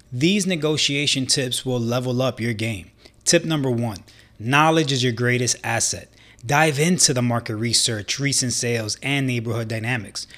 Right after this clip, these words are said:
The more you know, the stronger your negotiation position. Tip number two, set a clear budget and stand your ground. Don't let emotion steer you off course. Your budget is your North Star. Tip number three,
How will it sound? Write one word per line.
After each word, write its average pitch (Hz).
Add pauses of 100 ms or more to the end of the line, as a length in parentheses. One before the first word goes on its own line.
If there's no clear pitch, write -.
(140)
The 110
more 131
you 180
know, 143 (340)
the 127
stronger 135
your 127
negotiation 120
position. 104 (580)
Tip 175
number 147
two, - (360)
set -
a 247
clear 190
budget 123
and 110
stand 135
your 123
ground. 113 (340)
Don't 185
let 220
emotion 180
steer 160
you 160
off 147
course. -
Your 160
budget 170
is 151
your 139
North 127
Star. 110 (540)
Tip 160
number 156
three, 120